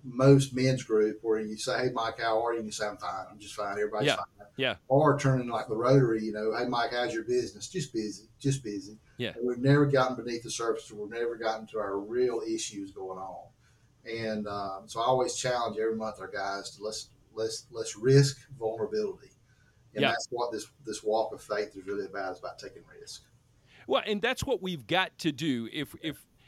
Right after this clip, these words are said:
Speaker 2: and I, I keep telling guys that every man I know wants the value that he knows he would get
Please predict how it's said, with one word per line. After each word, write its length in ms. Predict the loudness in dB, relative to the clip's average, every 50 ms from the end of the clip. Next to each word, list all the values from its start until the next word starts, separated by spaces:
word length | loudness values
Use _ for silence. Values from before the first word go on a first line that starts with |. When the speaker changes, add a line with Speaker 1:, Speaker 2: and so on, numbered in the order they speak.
| _ _ _ _ -20 -12 -6 -4
Speaker 2:
and 120 | -4 -2
I, 280 | 0 0 0 0 0 -2
I 140 | -2 -2 -2
keep 260 | -2 -2 -6 -6 -4
telling 360 | -4 -4 -2 -2 -2 -2 -2 0
guys 400 | 0 0 0 0 -2 -4 -4 -2
that 180 | -2 -2 -2 _ _
every 440 | 0 0 0 0 -2 -4 -6 -4 -2
man 420 | -2 -2 -2 -2 0 -2 -2 -4 -4 -2
I 200 | -2 0 0 0
know 580 | 0 2 2 4 4 4 4 2 0 -4 -6 _ _ _ _ _ _ _ _ -16
wants 720 | -12 -6 -2 0 2 2 0 0 -2 -4 -8 -6 -8 -8 _ _ -12
the 220 | -4 -2 0 0
value 1000 | -2 -4 -2 0 0 2 2 0 -2 -2 -4 -4 -6 -4 -4 -4 -6 -8 -10 -12 _ -10
that 240 | -4 -4 -4 -4 -4
he 180 | -8 -8 -6
knows 380 | -4 0 0 0 0 0 -2 -4
he 160 | -4 -6 -6
would 260 | -4 -4 -4 -4 -4
get 460 | -4 -2 0 0 -2 -4 -8 -12 -18